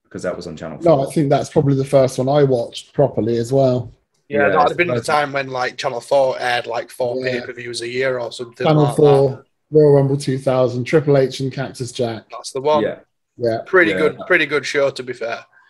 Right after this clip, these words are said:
Speaker 2: It was. It was decent.
Speaker 1: Yeah, and speaking of, like, favourite wrestlers, for a long, uh, for a long period of time after that one show was, uh,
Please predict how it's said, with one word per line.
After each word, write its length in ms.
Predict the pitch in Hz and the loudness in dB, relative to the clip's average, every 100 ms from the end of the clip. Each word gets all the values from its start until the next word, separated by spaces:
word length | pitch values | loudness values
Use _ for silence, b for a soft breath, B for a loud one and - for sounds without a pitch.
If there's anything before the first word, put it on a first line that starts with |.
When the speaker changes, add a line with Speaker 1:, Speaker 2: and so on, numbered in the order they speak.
| b | b
Speaker 2:
It 100 | 131 | -2
was. 380 | 127 117 120 - | 2 2 0 -8
It 80 | 143 | -12
was 140 | 135 | -10
decent. 440 | - 123 - 123 123 _ _ _ _ | -6 -6 -6 -16 -18 _ _ _ _
Speaker 1:
Yeah, 340 | 113 110 104 117 | -2 0 0 -2
and 80 | |
speaking 320 | 147 277 240 202 | 0 0 2 0
of, 100 | 123 | 2
like, 280 | 110 101 | 0 0
favourite 360 | - 127 107 95 | -2 -2 -2 -4
wrestlers, 500 | 113 120 90 80 82 | -6 -6 -8 -10 -8
for 160 | 113 113 | -4 0
a 20 | |
long, 340 | 123 131 117 _ | 0 0 -6 _
uh, 400 | - 110 104 92 - _ _ | -4 -2 0 -2 -6 _ _
for 140 | - 127 | -8 -2
a 60 | |
long 200 | 139 175 | -2 -2
period 260 | - 131 113 | -2 0 0
of 100 | 95 | -2
time 540 | 131 117 90 87 85 - | -4 -2 -2 -6 -10 -2
after 340 | 127 135 107 | 0 0 0
that 220 | 104 101 | -2 -2
one 240 | 107 101 95 | -4 -4 -4
show 380 | 120 123 95 87 | 2 2 2 0
was, 320 | 92 90 - | -4 -8 -12
uh, 320 | - 95 90 | -10 -8 -8